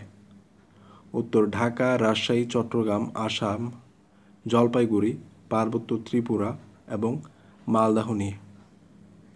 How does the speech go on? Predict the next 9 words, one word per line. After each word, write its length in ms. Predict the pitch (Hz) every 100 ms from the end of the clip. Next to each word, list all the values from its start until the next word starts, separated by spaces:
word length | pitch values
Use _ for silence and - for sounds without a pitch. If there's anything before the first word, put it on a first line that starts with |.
| - - - - - _ -
পূর্ববঙ্গ 540 | 143 151 156 151 151 147
ও 140 | 135
আসাম 320 | 107 113 139
প্রদেশের 500 | 131 127 127 - 127
রাজধানী 380 | 107 101 113 113
কোথায় 280 | 117 117 104
ছিল? 240 | 101 104 101 - - - - - - - - - - - - - - - -
উত্তর, 340 | 123 120 110
ঢাকা। 400 | 101 107 98 92